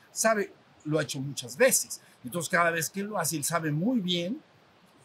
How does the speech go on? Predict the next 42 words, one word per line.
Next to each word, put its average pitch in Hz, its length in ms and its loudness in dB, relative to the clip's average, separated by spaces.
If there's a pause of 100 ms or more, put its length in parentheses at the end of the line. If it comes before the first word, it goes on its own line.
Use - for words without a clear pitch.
(180)
el 135 200 -4
momento 214 760 2
en 175 160 4
que 156 100 -4
tiene 202 300 0
que 143 80 -12
subir 156 260 -4
el 151 100 -2
yo-yo, 214 460 0
porque 143 240 -8
si 135 180 -6
ya 269 140 0
no 349 120 2
lo 214 100 0
sube 170 280 2
ahí, 277 280 0 (580)
ya 180 200 2
no 170 120 -2
lo 139 140 0
va 131 100 -4
a 131 80 -6
poder 135 300 -8
subir. 123 380 -10 (640)
Porque 143 180 -6
ya 196 100 6
se 190 120 2
va 208 80 2
a 202 80 -8
parar 226 420 2
el 131 180 -4
yo-yo, 120 320 -6
está, 175 300 -2 (560)
está - 240 -2
dando 170 340 -2
vueltas, 147 640 2
¿me 117 120 -10
entienden? 143 360 -6
Tiene 143 200 -4
un 135 140 -4
espino, 208 600 -2
tiene 143 380 -8
una, 143 240 -6